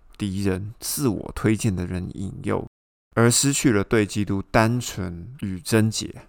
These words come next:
保罗会很担心这件事情，就是保罗认为有人把哥林多人的心给搅乱了，他们原本就信着基督，信得好好的，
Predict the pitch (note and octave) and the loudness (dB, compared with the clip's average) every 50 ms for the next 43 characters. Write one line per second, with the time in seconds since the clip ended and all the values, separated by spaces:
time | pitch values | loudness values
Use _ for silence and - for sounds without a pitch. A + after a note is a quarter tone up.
0 | _ _ _ _ _ _ - - G#2 G#2 G#2+ G#2+ A2+ C3 C3 A2 F#2 F2+ G2 G2 | _ _ _ _ _ _ 0 2 4 6 6 8 8 8 8 8 6 2 -2 -4
1 | G2 G2 G2 F#2 G2 F#2 F#2 F2+ F2+ - F#2+ F#2+ F#2+ F#2+ - _ _ _ _ _ | -4 -4 -6 -4 -4 -4 -4 -4 -6 -6 -6 -6 -8 -8 -12 _ _ _ _ _
2 | _ _ _ _ _ _ _ _ _ - - A3+ G#3 A#3 A3+ - A#2 F#2+ F#2 F#2+ | _ _ _ _ _ _ _ _ _ 4 6 6 8 8 6 6 4 4 4 4
3 | G2+ G#2 A2+ C3 D#3 E3+ D3 A#2+ G2+ G2 F#2+ F#2+ G2+ G#2+ - _ _ - - A2+ | 4 4 4 6 6 4 4 4 4 2 2 2 0 -2 -6 _ _ -4 2 6
4 | A#2+ A#2 G#2+ G#2+ G#2 G2+ G2 F#2+ G2 F#2+ G2 G2+ G2 G#2+ A#2+ C3+ C#3 - - - | 8 8 10 8 8 6 6 4 4 4 6 4 4 2 0 -2 -6 -4 0 0
5 | G#2 F#2 F#2 - - E3 D#3+ D3+ C#3 C3 C#3+ D3 C#3+ B2+ A2+ G#2 G2+ G#2+ G#2+ - | 2 2 0 2 4 4 6 6 6 6 6 6 6 6 4 2 0 0 0 2
6 | - - - B2 B2 B2 C3 B2 - G2 F#2+ - - F#2 F2+ - G2+ B2 C3 A2+ | 0 0 0 0 -2 -2 -4 -4 -4 -6 -4 -2 -2 -4 -2 2 4 4 4 4
7 | F2+ - - - - - - - A3 G#3+ F3+ C3+ A#2+ A#2+ C#3+ F3 G3 F3+ E3 A#2+ | 2 -4 -10 -16 -14 -6 0 4 6 6 8 8 8 6 6 6 4 4 4 4
8 | G2 C3+ - - - - F3+ E3 D3+ - - - E3+ D3+ B2 A2+ G#2+ A2 G#2 F#2+ | 4 0 -6 -8 -2 0 2 2 2 2 0 0 0 0 0 0 0 0 0 -2
9 | - - - A#2+ A#2+ A2+ B2+ A#2+ A#2+ - - C#3+ G#2+ G2+ - - - G2 A#2+ D#3 | -2 -2 -2 -2 0 0 0 0 0 0 0 0 -2 -2 -2 -2 -2 -2 0 0
10 | F2 - - - - | -2 -4 -4 -8 -16